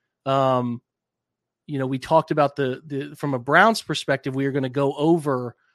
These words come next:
potential cap casualties because of these guys being tagged once the tag stuff starts to take place. And we'll look through guys the Browns could maybe pick,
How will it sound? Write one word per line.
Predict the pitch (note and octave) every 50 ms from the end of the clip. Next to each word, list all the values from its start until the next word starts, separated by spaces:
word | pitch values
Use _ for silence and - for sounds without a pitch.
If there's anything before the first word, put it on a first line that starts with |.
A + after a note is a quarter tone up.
| _ _ _ _ _ _ _ _ _
potential | D3 - - E3+ E3 D#3 - C#3
cap | - - - D3+ D3+ E3+ - -
casualties | - F3+ F3+ F#3 F3+ F#3+ F#3+ F#3+ G3+ G3+ F3+
because | D#3 C#3+ C3 - - D#3 D#3+ D#3+
of | F3+ E3+
these | F3 F#3+ F#3+ F3 -
guys | G3+ F#3+ F#3+ G3 G3 G3+ G#3 G3+ - - _ _ _ _ _ _ _ _ _ _ _
being | C#3 D#3 E3 E3+ D#3+
tagged | - - D#3+ D#3+ D#3+ E3 F3+ F#3+ F#3+ F#3+ - _ _
once | - D3 C#3+ D3 -
the | - D3+ D3+ D3 D3+ D3 _ _ _ _ _ _ _ _ -
tag | - D#3 D3+ D3+ C#3+
stuff | - - D#3 C#3 -
starts | - - D3 C#3+ -
to | - C#3
take | - D#3 D3+ C#3 -
place. | _ - D3+ D3+ E3 F3+ - D#3
And | C#3+ C#3
we'll | C3 C3+ C#3
look | D3 D3 -
through | - D#3+ D3+ C#3+
guys | C#3 D3 C#3 C#3+ D3 D3 -
the | C#3
Browns | B2+ C#3 C3+ C#3+ D3 -
could | - C#3+ C3+
maybe | C#3 C#3 C3+ C3+ B2+
pick, | _ - E3 F3 F3 _